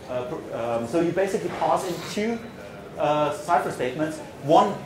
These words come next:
is providing the data which you want to operate on, and the second, uh, one is processed per result from the first one. So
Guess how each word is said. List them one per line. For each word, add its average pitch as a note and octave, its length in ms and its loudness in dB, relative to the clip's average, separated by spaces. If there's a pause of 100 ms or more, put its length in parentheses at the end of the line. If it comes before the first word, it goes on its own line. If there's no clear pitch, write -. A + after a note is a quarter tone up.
(160)
is D3+ 540 2
providing E3+ 500 4
the C3 100 2
data C#3+ 420 2
which D3+ 180 -4
you D#3 80 0
want C#3+ 200 0
to D#3 100 -2
operate B2 460 0
on, F3 220 0 (420)
and D3+ 140 0
the D3+ 60 -4
second, F#3+ 420 0 (160)
uh, C3 240 0
one D#3 260 2 (400)
is D3+ 200 0
processed - 680 0 (240)
per E3 340 6 (320)
result D#3 460 2
from D#3 160 -2
the C#3 80 0
first D#3 320 2
one. F#2 180 -2 (680)
So D3 340 6